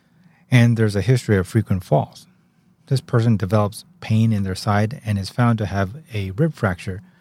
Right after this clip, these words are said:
but no memory of the fall or documentation of a recent fall. On external examination, you find the typical senile purpura and scattered bruises on the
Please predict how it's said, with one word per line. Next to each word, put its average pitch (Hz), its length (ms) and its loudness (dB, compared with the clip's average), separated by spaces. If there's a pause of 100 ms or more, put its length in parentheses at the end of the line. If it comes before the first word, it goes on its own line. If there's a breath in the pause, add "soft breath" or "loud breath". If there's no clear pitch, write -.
(140 soft breath)
but 107 100 -2
no 113 260 4
memory 104 380 0
of 92 100 -4
the 95 120 -6
fall 107 500 -2
or 98 260 -2
documentation 104 920 0
of 131 180 0
a 101 80 -4
recent 95 340 -8
fall. 101 280 -12 (1040 soft breath)
On 120 260 4
external 120 460 0
examination, 110 760 0
you 110 80 -2
find 110 340 0
the 95 360 -4
typical 107 520 -2
senile 104 380 -2
purpura 110 560 -4
and 95 200 -4
scattered 92 440 -4
bruises 101 420 -2
on 92 180 -4
the 92 120 -8